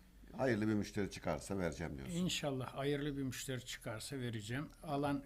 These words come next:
Speaker 2: kişiye de hayırlı olsun diyorum. Fakat
Speaker 1: Ne
Speaker 2: evim,
Speaker 1: güzel bir şey
Speaker 2: evim
Speaker 1: ya.
Speaker 2: dört dörtlüktür. Yirmi tane direği vardır evimin.
Speaker 1: Evet.
Speaker 2: İsterlerse ikinci katı da çıkabilirler.
Speaker 1: Evet.
Speaker 2: Ee,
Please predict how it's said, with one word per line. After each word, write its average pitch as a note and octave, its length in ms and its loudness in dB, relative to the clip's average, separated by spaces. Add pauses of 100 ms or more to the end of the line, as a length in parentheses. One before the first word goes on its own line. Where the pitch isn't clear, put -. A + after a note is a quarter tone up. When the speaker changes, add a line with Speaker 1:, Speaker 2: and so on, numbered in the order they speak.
Speaker 2:
kişiye C3+ 420 0
de B2+ 100 6
hayırlı B2+ 460 4
olsun B2 400 2
diyorum. B2 420 2
Fakat - 540 0
Speaker 1:
Ne - 120 -2
Speaker 2:
evim, C3 100 6
Speaker 1:
güzel D3+ 340 4
bir D3 40 -6
şey C#3+ 180 2
Speaker 2:
evim D3 340 4
Speaker 1:
ya. A#2+ 60 -4
Speaker 2:
dört C#3+ 320 2
dörtlüktür. B2 680 -2 (100)
Yirmi C#3 420 2
tane B2 420 2
direği B2 360 4
vardır D3 380 2 (460)
evimin. B2 440 2 (200)
Speaker 1:
Evet. D2+ 240 -8 (180)
Speaker 2:
İsterlerse C#3 1200 2
ikinci B2 380 -2
katı C3 280 -4
da C3+ 120 0
çıkabilirler. C#3+ 800 4 (1040)
Speaker 1:
Evet. C3+ 80 0
Speaker 2:
Ee, B2 400 2